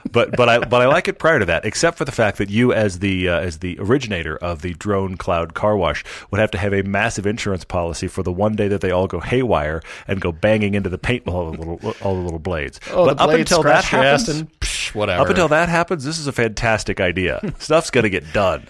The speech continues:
Speaker 2: It's a bit flawed, I admit, but, you know, the core of the
Speaker 1: <laughs>
Speaker 2: idea, there's
Speaker 1: It's not,
Speaker 2: something there.
Speaker 1: it's not perfect, but it could work. Yeah, I get that.
Speaker 2: <laughs> That's the idea, you know, just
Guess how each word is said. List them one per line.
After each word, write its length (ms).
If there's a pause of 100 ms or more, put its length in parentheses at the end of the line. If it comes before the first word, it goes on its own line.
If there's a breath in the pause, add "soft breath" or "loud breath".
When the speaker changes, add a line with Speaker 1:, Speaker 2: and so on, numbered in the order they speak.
Speaker 2:
It's 160
a 40
bit 180
flawed, 480
I 80
admit, 440
but, 160
you 80
know, 260
the 140
core 280
of 100
the 100
Speaker 1:
<laughs> 80
Speaker 2:
idea, 240
there's 180
Speaker 1:
It's 160
not, 80
Speaker 2:
something 260
there. 240
Speaker 1:
it's 80
not 160
perfect, 400
but 100
it 80
could 120
work. 340
Yeah, 140
I 60
get 200
that. 180
Speaker 2:
<laughs> 20
That's 160
the 80
idea, 280
you 80
know, 160
just 280